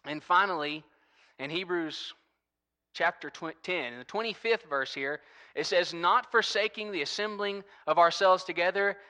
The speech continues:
as the manner of some is, but exhorting one another, and so much the more as ye see the day approaching." It's important. It's important that we are here together today.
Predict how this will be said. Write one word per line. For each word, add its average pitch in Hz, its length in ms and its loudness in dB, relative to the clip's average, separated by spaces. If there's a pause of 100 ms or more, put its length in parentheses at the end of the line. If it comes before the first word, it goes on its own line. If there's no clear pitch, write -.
as 165 180 2
the 160 100 -4
manner 190 320 0
of 156 140 0
some 180 280 0
is, 196 280 0 (220)
but 196 520 8 (380)
exhorting 202 540 4
one 151 200 0
another, 139 520 -6 (300)
and 151 140 -6
so 226 240 4
much 226 280 0
the 196 100 -4
more 208 280 2
as 156 200 -4
ye 160 80 -4
see 208 520 -8 (200)
the 156 80 -10
day 170 200 2
approaching." 123 680 -4 (1900)
It's 185 200 -8
important. - 720 -10 (1400)
It's 185 180 -2
important 233 420 4
that 214 140 -4
we 233 320 -6 (120)
are 165 140 2
here 247 260 -6
together 190 480 -6
today. 127 540 -10